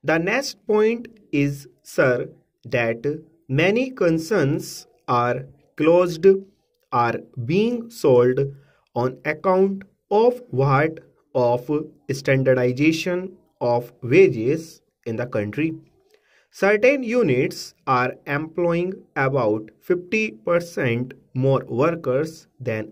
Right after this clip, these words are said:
others of the same size, and they are not able to get out of such surplus labor?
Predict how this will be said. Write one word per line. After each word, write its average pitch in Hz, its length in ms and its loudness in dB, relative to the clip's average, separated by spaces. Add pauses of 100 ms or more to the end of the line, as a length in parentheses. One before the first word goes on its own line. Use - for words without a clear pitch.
others 143 580 0 (300)
of 110 300 0
the 104 200 -4 (400)
same 226 460 4
size, 135 540 -4 (260)
and 120 400 -4 (480)
they 120 400 -2
are 131 240 -2 (100)
not 160 400 -2 (300)
able 226 440 6 (100)
to 117 280 -6 (380)
get 135 360 0 (460)
out 190 300 2 (120)
of 117 300 -4 (220)
such 170 440 -2 (160)
surplus 170 760 -2 (220)
labor? 143 540 4